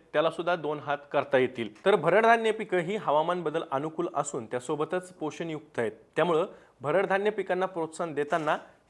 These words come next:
शेतकऱ्यांना सुद्धा यामध्ये केंद्रस्थानी ठेवावं लागेल. अन्यथा अशा पद्धतीचे संशोधनं आणि रिसर्च येऊन त्यामधून अनेक प्रकारच्या सूचना केल्या जातात, पण वास्तवात केंद्र सरकारकडून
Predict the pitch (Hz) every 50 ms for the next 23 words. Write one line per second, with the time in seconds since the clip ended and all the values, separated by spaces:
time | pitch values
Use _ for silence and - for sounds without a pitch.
0 | - - - - 170 170 - 214 208 208 202 190 180 180 - 143 135 147 160 -
1 | - 127 135 135 139 139 131 139 147 147 147 143 135 123 127 127 - - 123 120
2 | 139 139 - - 156 135 127 127 117 113 113 113 110 104 110 110 101 - - -
3 | _ _ _ _ - 127 135 151 156 156 160 160 160 160 - - - - - -
4 | 131 - - 214 214 208 202 185 170 175 165 185 180 196 180 - - 156 151 151
5 | - 160 151 156 165 175 175 - - 123 131 143 151 185 165 131 - 160 160 160
6 | - 156 160 165 151 127 123 - - _ _ _ - 143 143 151 151 156 160 165
7 | - - _ _ _ _ _ _ _ _ _ - 135 160 214 240 240 - 208 196
8 | - 196 180 180 - 190 185 - 170 160 160 170 170 - - 160 160 185 196 190
9 | 185 185 180 208 208 - - - 147 127 110 110 120 120 - - 202 190 151 131
10 | 131 - - - _ _ _ _ _ _ _ - 151 160 185 214 208 220 175 165
11 | 160 143 131 - 135 135 147 -